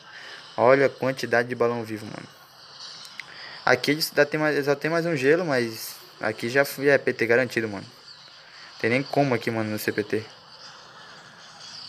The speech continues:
Até porque isso é replay, né? <laughs> Até porque isso aqui é replay, mano.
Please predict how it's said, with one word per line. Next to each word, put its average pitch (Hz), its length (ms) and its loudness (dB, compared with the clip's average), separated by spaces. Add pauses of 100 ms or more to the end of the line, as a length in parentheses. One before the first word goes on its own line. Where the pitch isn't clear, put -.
(320)
Até 139 240 6
porque 156 280 2
isso 147 140 2
é - 20 2
replay, 156 420 4
né? 123 200 -6 (480)
<laughs> 127 380 2 (2000)
Até - 280 2
porque 117 300 -2
isso 117 140 -4
aqui 113 240 0
é 110 160 4
replay, 107 360 -4
mano. 98 220 -8